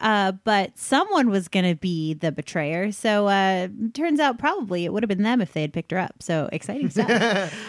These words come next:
<laughs> Um, and then we have a question from Chaz. You brought a humorous tone to Blades in the Dark. What drove that tone? Is it inherent in the game?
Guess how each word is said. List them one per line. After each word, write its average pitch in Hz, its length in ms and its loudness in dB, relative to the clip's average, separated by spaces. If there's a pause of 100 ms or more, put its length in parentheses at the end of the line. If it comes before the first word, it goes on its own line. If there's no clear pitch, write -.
(100)
<laughs> 240 560 0
Um, 226 440 0 (600)
and 202 220 -2
then 277 420 2
we 226 220 -2
have 202 460 0
a 180 340 -2
question 254 560 -2
from 202 380 -2
Chaz. - 720 -4 (460)
You 320 180 2
brought 392 280 0
a 262 80 0
humorous 277 560 2
tone 208 380 2
to 202 240 -2
Blades 170 320 -6
in 185 80 -6
the 208 80 -2
Dark. 247 360 -2 (320)
What 233 300 0 (100)
drove 202 340 -2
that 190 200 -4
tone? 190 460 -2
Is 190 260 -4
it 190 160 -6
inherent 185 540 -4
in 180 140 -2
the 180 40 -4
game? 294 460 2